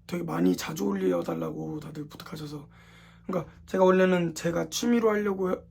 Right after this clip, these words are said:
한 건데, 그냥 저 혼자 심심할 때 보려고 한 건데, 또 마-, 많은 분들이 원해주셔서 이제 조금 생각을 바꿨습니다. 아, 나만 좋다고 막, 응? 가끔 찍고 이러지 말고 <laughs> 그냥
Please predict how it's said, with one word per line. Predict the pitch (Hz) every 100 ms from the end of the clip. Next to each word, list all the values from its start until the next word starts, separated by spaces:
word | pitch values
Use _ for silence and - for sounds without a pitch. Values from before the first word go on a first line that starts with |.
| - -
한 | - 208 208 196
건데, | 175 170 190 240 - - - _ - -
그냥 | 170
저 | - 175
혼자 | 190 190 175
심심할 | 214 214 208
때 | 190
보려고 | 165 175 175 175 170 - - - -
한 | - 240
건데, | 214 202 226 -
또 | 185
마-, | 180 - - - - - -
많은 | 175 185 202 202
분들이 | 202 190 175 170 170 - - - - - - - - -
원해주셔서 | 185 190 175 165 170 170
이제 | 165 175
조금 | - - 190
생각을 | 180 214 202
바꿨습니다. | 160 - - - - - -
아, | - 170
나만 | 160 165 87 170 160 - - - -
좋다고 | - 165 175
막, | 160 151 - - - - - - -
응? | 185 190
가끔 | - 165 190
찍고 | - - 190
이러지 | - 185
말고 | 165 160 160
<laughs> | -
그냥 | 190